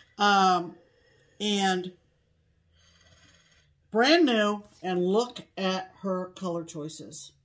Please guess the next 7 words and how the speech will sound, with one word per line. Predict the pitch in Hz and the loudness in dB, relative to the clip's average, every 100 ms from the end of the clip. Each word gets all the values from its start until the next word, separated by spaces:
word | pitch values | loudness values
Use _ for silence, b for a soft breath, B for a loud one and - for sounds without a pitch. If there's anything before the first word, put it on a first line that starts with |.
| _ _ _ _ - | _ _ _ _ -10
Does | 180 | -8
she | - 262 | -6 -6
have | 277 226 | -4 -4
an | 220 | -4
eye | 190 190 190 196 - | -4 -4 -4 -6 -8
or | 165 156 | -10 -8
what? | 156 160 175 - - | -10 -8 -8 -8 -14